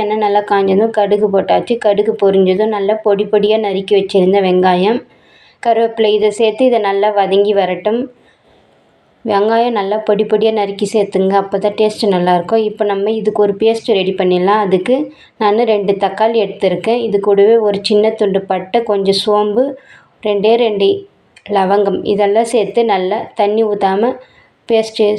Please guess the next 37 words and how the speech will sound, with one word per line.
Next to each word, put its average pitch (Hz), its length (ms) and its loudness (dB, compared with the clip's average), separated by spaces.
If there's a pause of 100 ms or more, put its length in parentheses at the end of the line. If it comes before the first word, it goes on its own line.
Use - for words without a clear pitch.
செஞ்சு 208 340 2
எடுத்துங்க. 196 400 0
இது 208 180 0
கூட 220 160 2 (120)
இஞ்சி 220 260 -2
பூண்டு 202 220 0 (100)
பேஸ்ட்டும் 202 360 0
நான் 196 180 -4
சேர்த்து 208 260 0
அரைச்சிட்டேன், 202 440 -2
நீங்க 208 140 0 (100)
எண்ணெயிலேயும் 196 520 0
போட்டுக்கலாம். 185 540 -2 (1300)
இது 226 120 4 (100)
நல்லா 208 240 2 (200)
வெங்காயம் 214 440 0
வதங்கி 202 340 2
வந்துடுச்சு. 190 500 0
இப்போ 233 220 -2
நம்ம 196 200 -2 (580)
அரைச்சி 214 320 0
வச்சிருந்த 214 440 0
அந்த 196 200 2
தக்காளி 208 400 0
பேஸ்ட்டை 208 340 0
இது 196 180 2
கூட 208 200 2
சேர்த்து 208 320 0 (160)
இதனோட 196 320 0 (120)
பச்சை 190 320 -4
வாசனை 226 300 0
எல்லாம் 208 240 2
போகிற 208 220 2
அளவுக்கு 190 340 -2
நல்லா 190 300 0
வதக்கி 190 340 -2
எடுத்துங்க. 175 420 0